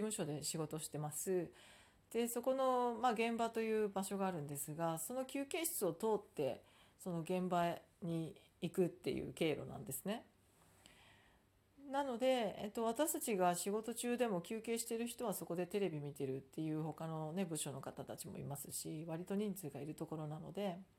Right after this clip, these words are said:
まあ、そんな感じで。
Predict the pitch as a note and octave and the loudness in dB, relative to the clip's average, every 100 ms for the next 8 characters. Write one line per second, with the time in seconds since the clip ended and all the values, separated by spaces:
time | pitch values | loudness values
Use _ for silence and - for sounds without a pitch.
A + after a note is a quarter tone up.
0 | _ _ _ - - - - - - - | _ _ _ -20 -20 -20 -20 -20 -20 -8
1 | A3+ A#3 B3 A#3+ A#3 A3 G3+ G3 F3+ F3+ | -4 -2 0 0 0 2 2 2 2 4
2 | F3 E3+ | 2 0